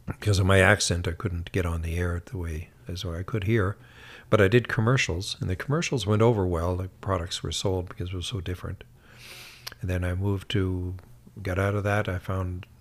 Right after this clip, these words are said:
it very deceptive, the sales business, a lot of con and that. I, um, I, I really wrestled with that. I didn't feel good about it. Felt ter-,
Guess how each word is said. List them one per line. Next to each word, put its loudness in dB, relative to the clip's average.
it -14
very -2
deceptive, 0
the -4
sales -2
business, -4
a -8
lot -4
of -8
con -4
and -4
that. -6
I, -16
um, -6
I, -6
I -2
really 2
wrestled -2
with -4
that. -4
I -10
didn't -8
feel -6
good -2
about -2
it. -6
Felt -10
ter-, -4